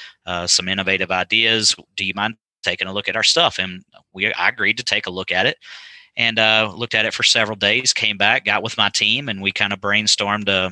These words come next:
a strategy for them. Then we went to some of the markets that we have access to and some of the solutions partners.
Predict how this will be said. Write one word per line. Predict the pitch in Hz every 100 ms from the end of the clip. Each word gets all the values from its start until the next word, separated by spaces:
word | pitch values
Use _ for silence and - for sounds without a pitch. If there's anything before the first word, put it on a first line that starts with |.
| 87
a | -
strategy | - 92 98 104 104 107
for | -
them. | 98 107 123
Then | 110
we | 95
went | 101 104 -
to | -
some | - 101
of | 98
the |
markets | 95 98 101 101 -
that | 95 -
we | 101
have | 104 95
access | 101 101 - 95 -
to | 107
and | 110
some | - 104
of |
the | 104
solutions | 101 - 101 - 98 -
partners. | 101 95 92 110 -